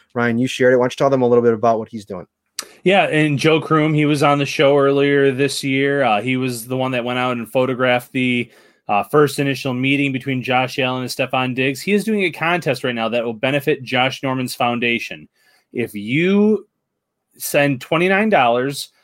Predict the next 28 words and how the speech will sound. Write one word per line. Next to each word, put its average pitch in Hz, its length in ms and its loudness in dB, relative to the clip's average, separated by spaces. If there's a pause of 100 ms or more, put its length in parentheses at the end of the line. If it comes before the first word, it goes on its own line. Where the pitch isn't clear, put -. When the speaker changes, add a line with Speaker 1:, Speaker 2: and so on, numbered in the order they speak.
(140)
Speaker 2:
uh, 110 180 0
to 160 180 -2
him, 143 260 0
it 131 200 -4
gets 139 240 -4
you 156 80 -2
an 143 180 -4
entry. 139 520 -6 (540)
And 135 460 0
he 156 240 -4
is 180 180 0
running 175 240 -4
a 160 60 -6
contest 156 480 -6
where 135 100 -2
the 117 100 -4
winner 131 200 -2
will 135 140 0
get 113 260 -6 (140)
two 175 380 -6
tickets - 540 -6
to - 140 -10
the 120 180 -4
A 131 200 0
F 139 80 -6
C 143 200 -2
Championship 135 720 -4
game. 110 380 -4